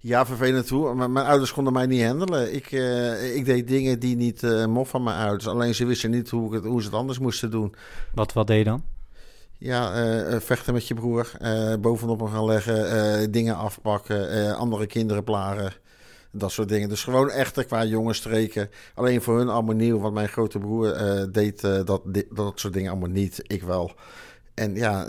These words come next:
Speaker 1: uiteindelijk word je dan een vervelend kind wat altijd maar, eh, treitert en pest. En dat vonden ze uiteindelijk een goede reden samen met maatschappelijk werk toen om mij naar een kinderthuis te stoppen.
Speaker 2: Hoe was dat?
Speaker 1: Eh, drama. Eh, i-, ik heb er een jaar gezeten.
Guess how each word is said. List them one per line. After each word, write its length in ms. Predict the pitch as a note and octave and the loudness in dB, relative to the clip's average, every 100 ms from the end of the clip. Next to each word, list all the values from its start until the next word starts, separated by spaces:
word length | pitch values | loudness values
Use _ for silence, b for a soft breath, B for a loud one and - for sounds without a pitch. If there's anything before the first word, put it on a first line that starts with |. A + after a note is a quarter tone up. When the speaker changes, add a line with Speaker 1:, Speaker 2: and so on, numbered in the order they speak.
| F2 | -6
Speaker 1:
uiteindelijk 460 | A2 G2 A2+ G#2+ G2+ | -6 0 0 2 2
word 160 | G#2+ | 2
je 60 | G2+ | 4
dan 180 | G2 E2 | 2 0
een 80 | |
vervelend 460 | G2+ G2 G2+ G2 F#2+ | -2 2 4 2 0
kind 260 | - G#2+ - | 2 2 2
wat 160 | F#2+ | 0
altijd 300 | F#2+ G#2 G2 | 0 0 -2
maar, 360 | G#2 F#2+ F#2+ F#2+ | -2 -2 -2 -2
eh, 140 | F#2 | -2
treitert 500 | F2+ - F#2+ F#2 - | -2 0 0 0 -4
en 120 | F2+ | -6
pest. 420 | - G2 - - - - B B B B B | -2 -2 -2 -6 -14 -20 B B B B B
En 180 | - A#2+ | -2 0
dat 80 | A2+ | 2
vonden 220 | B2+ A2+ | 2 2
ze 60 | G#2 | 2
uiteindelijk 360 | A#2 A2 G2 F#2 | 0 0 0 0
een 140 | B2 | 2
goede 120 | A2+ | 2
reden 320 | G#2 A2+ G#2 | 4 4 4
samen 280 | G2 G#2 G#2+ | 2 0 0
met 180 | G#2 G2 | 0 0
maatschappelijk 600 | G#2 G2+ - G#2 F#2 F#2+ | -2 -2 -2 -2 -2 -2
werk 300 | G#2 G#2+ G2+ | 0 -2 -2
toen 240 | G#2 F#2 | -4 -4
om 80 | D#2 | -4
mij 100 | G2+ | -4
naar 140 | G2 G2 | -2 -2
een 60 | |
kinderthuis 500 | - A#2 C#3+ C#3+ C3 | -4 -4 -4 -6 -6
te 60 | - | -6
stoppen. 320 | - G#2+ - - b b b b | -8 -8 -12 -18 b b b b
Speaker 2:
Hoe 180 | - A#2 | -6 -2
was 220 | A#2 B2+ | 0 0
dat? 260 | - E3+ - | 0 0 -4
Speaker 1:
Eh, 520 | - D3+ D3 D3 D3+ C#3+ | -4 0 2 2 2 0
drama. 500 | C3+ C3 A#2 C3+ A3+ B B - - | 0 0 0 -2 -6 B B -20 -14
Eh, 880 | - B2+ B2 B2 B2+ B2 A#2+ B2 B2 A2+ - - - _ | -6 -2 0 0 2 2 2 2 0 -4 -8 -20 -20 _
i-, 100 | - | -14
ik 180 | - C#3 | -10 -2
heb 160 | C#3+ - | -2 0
er 60 | |
een 80 | B2+ | 2
jaar 260 | C3 C3 A#2+ | 4 2 2
gezeten. 540 | A2+ A#2+ C3 B2 | 2 2 2 0